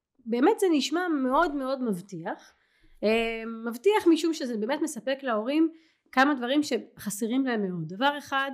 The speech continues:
זה תוכן שהוא מסונן, ואם אנחנו, אני בטוחה שאין הורה שלא קרה לו שהוא נתן את הילד, לילד שלו לצפות ביוטיוב, ופתאום הוא ראה שהילד שלו גולש לכל מיני סרטונים שממש לא מתאימים לגילו.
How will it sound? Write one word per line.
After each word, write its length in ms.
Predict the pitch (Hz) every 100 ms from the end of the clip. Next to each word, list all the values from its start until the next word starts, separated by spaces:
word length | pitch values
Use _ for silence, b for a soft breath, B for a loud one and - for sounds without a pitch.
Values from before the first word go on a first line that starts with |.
| -
זה 120 | 214 208
תוכן 320 | 233 - 240
שהוא 200 | - 226
מסונן, 580 | 208 220 214 226 196 180 196
ואם 1160 | 196 202 196 - - - _ 208 208 - 254 285
אנחנו, 640 | 269 254 240 226 208 -
אני 140 | 208 214
בטוחה 360 | 190 208 277
שאין 320 | 269 254 269
הורה 280 | 254 240 233
שלא 220 | 240 220
קרה 340 | 220 220 202 220
לו 140 | 247 254 b b b
שהוא 380 | - 220 208 202
נתן 240 | 202 233
את 80 | 247
הילד, 280 | 233 220 233 -
לילד 280 | 208 220 220
שלו 180 | 226
לצפות 360 | 202 202 - 214
ביוטיוב, 500 | 202 233 262 285 208
ופתאום 320 | 180 220 233
הוא 240 | 208 190 196
ראה 120 | 214
שהילד 360 | 220 196 214
שלו 200 | 226 202
גולש 320 | 185 202 220 220
לכל 180 | 220
מיני 160 | 208 220
סרטונים 420 | 160 202 214 220
שממש 420 | 220 190 190 208 214
לא 100 | 202
מתאימים 280 | 202 202
לגילו. 320 | 196 185 202